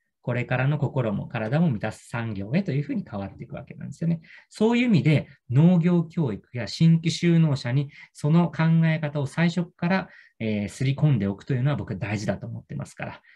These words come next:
そういう意味でもアグリイノベーション大学校がそこにあるわけなんですよね。まあ、ちょっと道それましたから戻しますけれども、こんな感じですよと。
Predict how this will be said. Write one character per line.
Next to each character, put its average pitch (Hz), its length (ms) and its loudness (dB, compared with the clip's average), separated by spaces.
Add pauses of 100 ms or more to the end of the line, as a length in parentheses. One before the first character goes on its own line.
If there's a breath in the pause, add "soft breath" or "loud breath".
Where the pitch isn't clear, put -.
(100)
そ - 140 0
う 185 40 4
い - 20 4
う - 20 4
意 180 40 4
味 175 60 4
で 202 80 4
も 202 160 2
ア - 60 -6
グ 127 100 -6
リ 107 80 -2
イ 98 40 -2
ノ 95 120 -2
ベ 95 120 -6
ー 90 40 -12
シ - 120 -14
ョ - 40 -8
ン 117 80 -6
大 120 200 -8
学 120 200 -10
校 143 140 -4
が 175 80 0
そ 143 140 -6
こ - 80 -8
に - 100 -8
あ - 60 -10
る - 100 -10
わ - 100 -12
け - 120 -20
な - 120 -16
ん - 40 -16
で - 60 -20
す - 140 -16
よ 165 80 2
ね。 170 220 2 (260 loud breath)
ま 202 80 4
あ、 - 20 4
ち 208 80 0
ょ - 20 0
っ 165 40 -4
と 117 60 2
道 135 180 2
そ 147 220 0
れ 139 100 4
ま 139 120 4
し 135 60 -6
た 110 100 -6
か 95 80 -6
ら 92 100 -4
戻 107 220 -4
し - 120 -8
ま 98 120 -4
す - 80 -18
け 107 80 -10
れ 123 80 -6
ど 190 80 2
も、 185 100 -2
こ 101 140 -6
ん 101 40 -4
な 101 120 -6
感 95 240 -8
じ 90 100 -12
で - 80 -12
す - 180 -20
よ - 140 -16
と。 - 80 -20